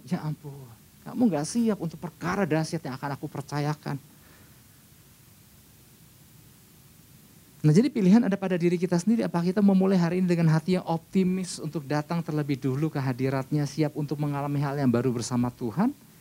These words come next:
atau sebaliknya, memulai dengan sikap yang pesimis. Hari ini nggak lebih baik dari kemarin. Oleh sebab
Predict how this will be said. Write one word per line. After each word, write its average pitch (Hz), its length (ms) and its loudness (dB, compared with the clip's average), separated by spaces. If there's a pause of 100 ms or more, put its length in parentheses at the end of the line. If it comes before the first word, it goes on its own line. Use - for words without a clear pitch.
(120)
atau - 160 -6
sebaliknya, 202 560 0 (960)
memulai 196 400 6
dengan 190 240 0
sikap 233 320 -8
yang 226 80 -6
pesimis. 220 720 -2 (1700)
Hari 190 240 4
ini 220 160 6
nggak 165 160 0
lebih 175 160 4
baik 160 320 2
dari 147 160 -6
kemarin. 143 480 -4 (2000)
Oleh 147 160 0
sebab 175 160 2